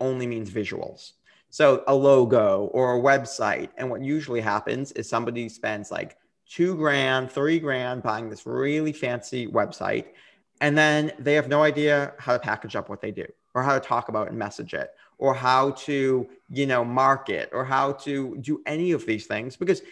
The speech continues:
it isn't actually helpful. We, we don't know what the core brand is. We just know a visual. And what I'm interested in is really helping people understand that a brand is just, it's not just about business. We have a brand of everything.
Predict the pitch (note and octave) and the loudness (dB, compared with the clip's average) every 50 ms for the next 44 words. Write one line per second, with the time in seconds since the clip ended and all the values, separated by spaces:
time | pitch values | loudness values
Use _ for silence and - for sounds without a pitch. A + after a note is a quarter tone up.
0 | - _ _ - G3+ F#3 G#3 G3 F3+ G3 F#3+ - C3+ C3+ C#3+ - - - D3+ C#3+ | -20 _ _ -2 2 2 2 2 2 0 -2 -2 -2 -4 -4 -6 -6 -2 0 2
1 | C#3 C3+ C3 B2+ B2+ B2 - - _ - - D#3+ G#3 G#3+ G#3+ - - F#2+ - C#3+ | 4 4 4 2 2 -2 -6 -12 _ 0 2 4 4 4 0 -4 -4 -4 -2 -2
2 | A#2+ C#3 D3+ D3+ - - - C#3 E3 G#3 G#3 D3+ C#3 D3 E3 F#3+ F#3 D#3+ - - | -2 -4 -4 -6 -8 -8 -2 2 4 4 4 4 2 4 4 4 2 2 0 -4
3 | - - - C#3+ C3 G#2+ B2+ C3+ C#3+ F3 G3+ E3 C3+ A#2+ B2 B2 - C#3+ C#3+ C#3 | -10 -4 0 0 0 2 2 2 2 2 0 0 0 -2 -2 -4 -2 -4 -4 -4
4 | C#3 C3+ - C3+ B2+ A#2+ A2+ C3 D3 D3 - - - - - - - _ _ _ | -4 -6 -6 -4 -2 -2 0 2 0 0 0 -4 -8 -8 -10 -10 -16 _ _ _
5 | _ _ _ _ _ _ _ - D3 C#3+ C#3+ C#3+ D3 C#3 C#3 D#3 F3+ G3 F3+ C#3 | _ _ _ _ _ _ _ -6 -4 -2 -2 -2 0 0 2 2 2 2 0 -2
6 | A#2 - G2+ - - - G#2+ G#2+ A2 A2+ - - G#2 B2 C3+ C#3+ D3+ D3 C#3 C#3 | -4 -8 -10 -12 -6 -2 -2 0 0 -2 -4 -8 -6 -4 -4 -4 -2 -2 -4 -4
7 | - C#3+ B2+ - C3+ B2+ - C3+ - G#2+ A#2 A2 A2 - - C3+ C3 C3 C3 A#2+ | -4 -6 -8 -10 -12 -12 -10 -8 -8 -8 -8 -8 -10 -8 -6 -4 -4 -4 -4 -4
8 | A#2 A2+ A2 A2+ - - _ _ _ _ _ _ - C#3+ C#3+ C3+ C3+ - - A#2 | -4 -4 -4 -6 -10 -18 _ _ _ _ _ _ -2 0 0 0 -2 -6 -10 -14
9 | G#2+ G#2 A2 A#2 B2+ C3 C#3+ D3+ E3 F3 F#3 F#3+ F#3+ F#3 - - C#3 B2 - - | -14 -10 -4 -2 -2 0 0 0 -2 -2 -2 -2 -4 -6 -6 -8 -8 -8 -8 -6
10 | - C#3 A#2+ A#2+ B2+ - - - - - _ _ _ B2+ - - - C#3+ D3+ E3 | 0 2 2 2 2 -2 -10 -16 -18 -20 _ _ _ -8 -8 -6 -6 -6 -6 -6
11 | D#3+ - C3 - - A#2+ G#2+ - G2 G#2+ G#2 G#2+ G2 - - - - C#3 D3 D#3 | -8 -10 -14 -10 -8 -8 -6 -4 -4 -6 -6 -6 -12 -16 -14 -6 -4 -4 -2 -2
12 | D3 A#2+ B2+ B2 B2 A#2+ G2+ F2+ A2 A2 A2 A#2+ A2+ - - - - - | -2 -2 -2 -2 -2 -4 -4 -4 -4 -2 -2 -4 -6 -8 -12 -14 -16 -20